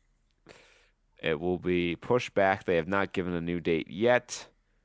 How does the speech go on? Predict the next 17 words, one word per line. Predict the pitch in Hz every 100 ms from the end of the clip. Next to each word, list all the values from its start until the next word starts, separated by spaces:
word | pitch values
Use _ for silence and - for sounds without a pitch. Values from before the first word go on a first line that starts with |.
| _ _ _ _ _ _ _ _ _ _ _
but, | - 69 67 - 90
uh, | 73 62 57 - _ _ _ _ - - - - _ _ _ _
there | 95 87 90
is | 90 90 - - _
a, | 78 82 82 80 78 80 76
uh, | 76 78 78 87 - _ _ _ _ _ _ _ _ _ _ _ _ _ _ _ _ _ _ -
a | - 82 -
update | 104 - - 73 - _
coming | - - - 67
out | 58 69 - _ _ _ _ _ _ _ _ _ _ _ _ _ _ _ _ -
that | 67 55
will | 73 71 71
feature | - 90 - 76 52
a | 64 65
new | 76 78 80
raid | 80 80 -
boss, | 78 71 76 -